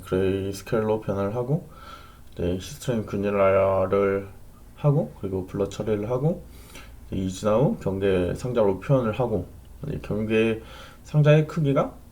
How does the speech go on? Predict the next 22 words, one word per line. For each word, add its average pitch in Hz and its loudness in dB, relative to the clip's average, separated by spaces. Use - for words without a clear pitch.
이제 95 -4
글자 117 6
크기, - -6
엄청 113 2
크지 160 0
않는 113 4
이제 92 0
글자 - 4
크기인 143 6
것만 104 2
이렇게 - -14
가져오고, - -2
이제 95 0
번호판은 110 2
연속된 101 0
숫자로 127 4
글자, - -4
글자로 113 4
돼 98 0
있으니까 101 -2
이제 92 0
연속된 101 2